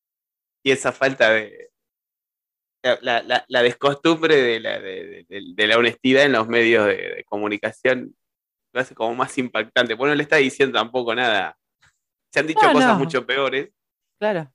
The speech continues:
Speaker 2: lo de la
Speaker 1: Es
Speaker 2: amia.
Speaker 1: muy gracioso, es muy gracioso.
Speaker 2: No, eh, me hace
Speaker 1: <laughs> Me
Speaker 2: acordar
Speaker 1: aburro, Mauro, me hace reír mucho.
Speaker 2: Es que es espectacular. Porque de, de verdad le debería estar pasando eso, ¿no? Es que, em, eh, no sé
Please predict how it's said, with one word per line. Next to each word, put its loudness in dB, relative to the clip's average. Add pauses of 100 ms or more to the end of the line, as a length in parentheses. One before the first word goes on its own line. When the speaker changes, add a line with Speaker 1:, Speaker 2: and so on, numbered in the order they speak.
(160)
Speaker 2:
lo 0
de 4
la 2
Speaker 1:
Es 0
Speaker 2:
amia. -2
Speaker 1:
muy 2
gracioso, -6 (120)
es -8
muy -10
gracioso. -4
Speaker 2:
No, 2
eh, 2
me 2
hace 0
Speaker 1:
<laughs> 4
Me 4
Speaker 2:
acordar 6
Speaker 1:
aburro, 2
Mauro, 0
me 0
hace -6
reír -14 (140)
mucho. -2 (360)
Speaker 2:
Es -6
que -6
es -10
espectacular. -4 (600)
Porque -2
de, -4
de 2
verdad 4
le 4
debería 2
estar -4
pasando -8
eso, -6
¿no? -8
Es -12
que, -12 (440)
em, 0 (100)
eh, 2
no 0
sé -10